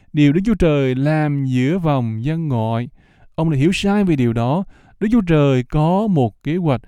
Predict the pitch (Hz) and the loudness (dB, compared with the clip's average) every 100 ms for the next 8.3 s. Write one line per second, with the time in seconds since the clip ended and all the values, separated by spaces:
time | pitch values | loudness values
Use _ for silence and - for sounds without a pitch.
0 | _ _ - 180 180 214 185 160 151 143 | _ _ -8 0 2 2 4 4 6 6
1 | 135 123 131 127 131 196 180 160 156 139 | 4 2 0 -2 -2 -4 -2 0 0 0
2 | 113 107 139 170 131 110 120 175 180 135 | -2 -4 -4 -2 -2 -2 -4 -4 -2 -2
3 | 117 120 127 - _ _ _ 127 120 110 | -2 -4 -6 -10 _ _ _ -2 -2 -2
4 | 160 156 151 151 151 135 - - 127 170 | -2 0 0 0 -2 -6 -14 -6 -2 0
5 | 208 175 139 143 160 147 190 180 135 113 | 2 2 2 2 2 0 0 0 0 -2
6 | 98 _ _ - 135 185 139 110 - - | -6 _ _ -6 -4 -2 -2 -4 -6 -4
7 | 196 190 - 180 202 185 180 240 226 226 | -2 -2 -2 -4 -4 2 2 2 -2 -2
8 | 180 131 | -2 -2